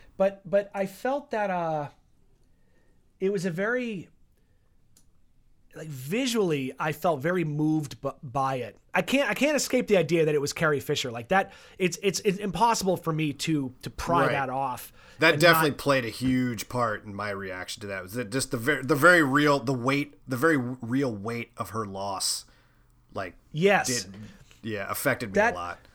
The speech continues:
Speaker 1: But, but I also felt that it was a very beautiful moment, uh,
Speaker 2: Yeah.
Speaker 1: and I felt that it was an interesting and very reasonable way to show someone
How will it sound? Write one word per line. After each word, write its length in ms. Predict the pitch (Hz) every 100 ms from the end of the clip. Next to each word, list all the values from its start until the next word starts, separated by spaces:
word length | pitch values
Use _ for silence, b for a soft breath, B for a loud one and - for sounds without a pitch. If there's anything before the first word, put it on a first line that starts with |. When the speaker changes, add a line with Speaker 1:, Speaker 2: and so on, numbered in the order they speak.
| - 165
Speaker 1:
But, 220 | 226 220
but 100 | 208
I 60 | 220
also 300 | 277 285 320
felt 240 | 311 285
that 80 | 262
it 60 | 240
was 120 | 185
a 40 |
very 220 | 196 208 175
beautiful 680 | 131 165 196 - 185 165 123
moment, 500 | 131 135 175 220 220 b b b b -
uh, 240 | 160 160
Speaker 2:
Yeah. 120 | 160
Speaker 1:
and 80 | -
I 60 | 190
felt 280 | - 254 254
that 100 | 285
it 80 |
was 160 | 277 220
an 120 | 202
interesting 680 | - 214 220 - 214 185 156 _ _ _ -
and 180 | 175 160
very 640 | 139 190 220 233 202 - _ _
reasonable 800 | 156 147 196 208 196 156 143 131 - _ _ -
way 420 | 143 165 170 131
to 160 | 113 160
show 280 | - 170 180
someone 600 | 180 160 143 139 123